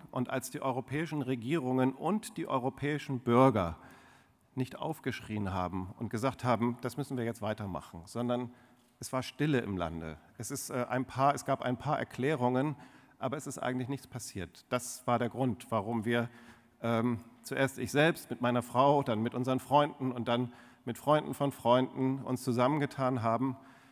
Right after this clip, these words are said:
über Deutschland hinaus in Frankreich und in Italien und S O S Mediterranee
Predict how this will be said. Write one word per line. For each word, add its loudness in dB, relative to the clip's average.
über 0
Deutschland 2
hinaus 6
in -2
Frankreich 0
und -4
in -4
Italien 0
und -2
S -2
O -2
S -4
Mediterranee 2